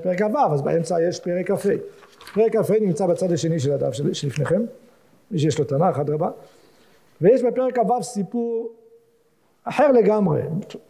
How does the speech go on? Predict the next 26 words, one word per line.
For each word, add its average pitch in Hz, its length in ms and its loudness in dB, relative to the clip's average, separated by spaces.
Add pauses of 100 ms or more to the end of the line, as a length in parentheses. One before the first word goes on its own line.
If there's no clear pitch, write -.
(120)
נושא 185 320 2
אחר 190 140 0
לגמרי. 170 420 2 (760)
שוב, 208 260 4
אני 175 140 4
לא 190 60 2
יכול 185 180 0
לקרוא 175 220 2
את 175 60 -4
כל 170 140 0
הפרק, 214 320 2
כל 175 140 2
אחד 147 220 0
מוזמן 147 440 0 (760)
לקרוא, 190 320 2
להיזכר. 147 480 2 (640)
זה 262 160 6
הסיפור, 226 460 2
נגיד 190 240 4
אותו 190 160 0
בקצרה, 202 580 0 (760)
אה, 170 60 -2 (240)
איש 202 220 2
במעון, 175 480 2
פסוק 160 280 -6
ב', 220 180 4